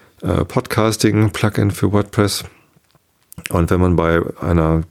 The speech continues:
WordPress-Installation eine Seite abruft, die es nicht gibt, dann kriegt man schon eine vierhundertvier Fehlermeldung und da steht dann irgendwie, das ist jetzt irgendwie peinlich,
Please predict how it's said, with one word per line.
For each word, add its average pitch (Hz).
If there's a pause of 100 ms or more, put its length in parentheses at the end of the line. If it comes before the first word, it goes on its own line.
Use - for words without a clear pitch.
(380)
WordPress-Installation 87 (560)
eine 90
Seite 87
abruft, 92
die 92
es 82
nicht 85
gibt, 92
dann 82
kriegt -
man 90
schon 92
eine 87
vierhundertvier 87 (460)
Fehlermeldung 85
und 85
da 82
steht 82
dann 80
irgendwie, 80
das 85
ist 85
jetzt 82
irgendwie 90
peinlich, 104